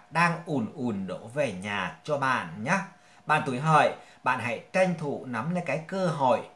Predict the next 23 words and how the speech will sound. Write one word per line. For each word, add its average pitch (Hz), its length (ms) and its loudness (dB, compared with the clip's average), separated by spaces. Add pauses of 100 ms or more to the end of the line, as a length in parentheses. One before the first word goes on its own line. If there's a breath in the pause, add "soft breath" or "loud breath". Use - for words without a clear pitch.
bằng 117 320 -2
cái 151 220 -6
cách 208 200 2 (340)
nhận 151 280 0
lời 110 300 0
giới 110 160 -2 (100)
thiệu 160 140 -2 (140)
việc 117 280 -2
làm 107 380 -2
thêm 139 380 -4
trong 139 200 -6
ngày 95 400 -2
đi 117 80 -10
bạn 101 440 -4
nhé. 170 140 0 (1200 soft breath)
Trong 202 240 10
ngày 147 200 6
này 120 280 6
đối 110 180 4
với 196 200 2
bạn 170 200 6
tuổi 113 100 -4
Hợi, 135 440 6